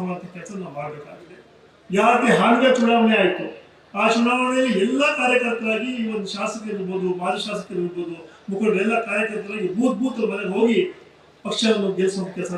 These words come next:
ನಾವು ಮಾಡಿರ್ತೀವಿ. ಅದೇ ರೀತಿ ಇಲ್ಲೂ ಕೂಡ ಮನೆ ಮನೆಗೆ ಹೋಗಿ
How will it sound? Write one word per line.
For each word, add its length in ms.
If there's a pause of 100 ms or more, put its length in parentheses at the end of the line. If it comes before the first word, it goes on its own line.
ನಾವು 160
ಮಾಡಿರ್ತೀವಿ. 360 (560)
ಅದೇ 200
ರೀತಿ 180 (200)
ಇಲ್ಲೂ 260
ಕೂಡ 100 (560)
ಮನೆ 240
ಮನೆಗೆ 300
ಹೋಗಿ 140